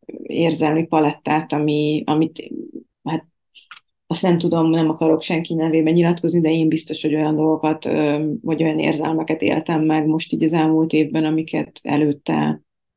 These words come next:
csak mutatóban, és valahogy ezt elkapni, és nem domesztikálni, nem, ö, ö, nem elvenni az élét ezerféle módon.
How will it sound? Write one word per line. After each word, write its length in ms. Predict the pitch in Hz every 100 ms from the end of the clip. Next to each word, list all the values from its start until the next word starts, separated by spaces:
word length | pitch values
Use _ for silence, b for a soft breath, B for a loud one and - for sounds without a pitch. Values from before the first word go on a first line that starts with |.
| -
csak 360 | - 156 151 -
mutatóban, 920 | 160 147 139 131 131 127 139 143 147
és 160 | 147
valahogy 380 | - 151 151 151
ezt 320 | - 151 -
elkapni, 560 | 127 156 160 147 - 151
és 140 | 147
nem 420 | - 151 151 147 151 B B B
domesztikálni, 1000 | - 170 165 160 - 160 156 151 156 151
nem, 540 | 156 156 147 151 151
ö, 380 | 151 143 143 147 170 _ _ _ _ _ _ _ _ _ -
ö, 580 | 160 151 147 147 151 151 - - - - - - - - _
nem 720 | - 180 175 156 147 147 147 - - _ _ _ _ _
elvenni 800 | - 151 151 139 151 151 156 156
az 120 | 156
élét 720 | 156 147 143 135 135 - - - - - _ _ - _ _ _ - - _ - - -
ezerféle 1040 | - 175 - - - - 170 156 160 - - - - - 160
módon. 680 | 175 156 160 165 175 190